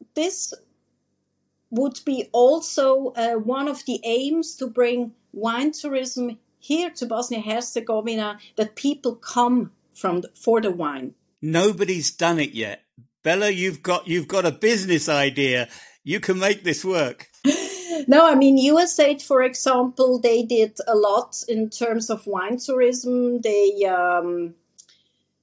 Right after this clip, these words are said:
Speaker 1: founded this, um, uh, Vinska Cesta, so the wine route through Herzegovina.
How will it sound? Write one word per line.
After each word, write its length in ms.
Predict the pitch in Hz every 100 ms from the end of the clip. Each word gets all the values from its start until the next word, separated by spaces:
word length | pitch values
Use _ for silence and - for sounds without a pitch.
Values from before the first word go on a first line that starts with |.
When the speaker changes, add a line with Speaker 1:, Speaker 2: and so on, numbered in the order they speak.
| _ _ _ _ _ _ _ _
Speaker 1:
founded 800 | - - 233 202 240 254 240 -
this, 360 | 220 208 - -
um, 720 | 208 202 196 196 190 190 190 _ _ _ _ _ _ -
uh, 320 | 185 170 170
Vinska 520 | 175 240 254 - 202
Cesta, 520 | - 214 226 247 - 277
so 240 | 269 233
the 100 | 214
wine 440 | 190 175 180 214
route 420 | 226 277 311 311 -
through 280 | - 262 269
Herzegovina. 1000 | 269 247 - 240 240 233 262 247 262